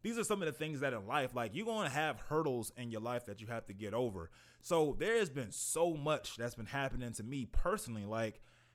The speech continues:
had to get a new roof. That new roof was, like, sixty-one hundred dollars. And then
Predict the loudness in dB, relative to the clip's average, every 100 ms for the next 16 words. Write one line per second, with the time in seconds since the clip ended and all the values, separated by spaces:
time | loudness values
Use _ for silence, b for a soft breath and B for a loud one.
0 | -4 -2 -2 -2 0 0 0 -2 2 4
1 | 4 2 -10 -4 -2 0 -2 -2 0 0
2 | -2 -4 -2 -2 -4 -6 -6 -10 -10 -8
3 | -8 -4 -4 -6 -16 -12 -12 B B B
4 | -10 -4 0 0 0